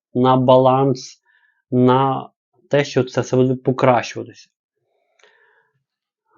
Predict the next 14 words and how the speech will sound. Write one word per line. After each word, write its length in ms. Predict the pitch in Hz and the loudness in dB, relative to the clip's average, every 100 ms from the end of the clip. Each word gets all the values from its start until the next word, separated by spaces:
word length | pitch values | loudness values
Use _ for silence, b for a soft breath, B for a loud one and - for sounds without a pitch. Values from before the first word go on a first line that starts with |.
| 110 | -8
Тому 480 | - 139 175 185 180 - - - - _ - _ - | 0 4 6 4 2 -2 -18 -20 -20 _ -20 _ 0
рибки 380 | 147 151 - | 2 4 2
в 80 | 131 | -2
червні 440 | - 156 185 185 147 | 2 2 4 2 2
у 60 | |
вас 140 | 143 135 | 0 -2
будуть 360 | 143 139 135 | -2 -4 -2
покращення 760 | 151 135 143 135 - 135 127 117 - | -2 0 0 -2 -2 -4 -2 -4 -2
по 120 | 135 | -4
фінансах 920 | 135 151 165 202 190 151 135 _ _ _ _ _ _ _ _ - | -2 0 2 0 0 -6 -10 _ _ _ _ _ _ _ _ -4
і 200 | 147 143 | 0 0
по 260 | - 151 | 0 -2
стосунках. 1040 | - _ 139 - 143 139 127 123 - - _ _ _ _ _ _ _ _ 208 _ _ _ _ - _ _ _ _ _ _ _ _ _ _ _ _ _ _ _ _ _ _ _ _ _ _ _ _ _ _ _ _ _ _ _ _ _ 381 370 | -2 _ -6 -2 0 2 0 -4 -10 -16 _ _ _ _ _ _ _ _ _ _ _ _ _ -20 _ _ _ _ _ _ _ _ _ _ _ _ _ _ _ _ _ _ _ _ _ _ _ _ _ _ _ _ _ _ _ _ _ _ _
Дивимося 520 | 135 120 139 147 135 | -2 4 4 4 0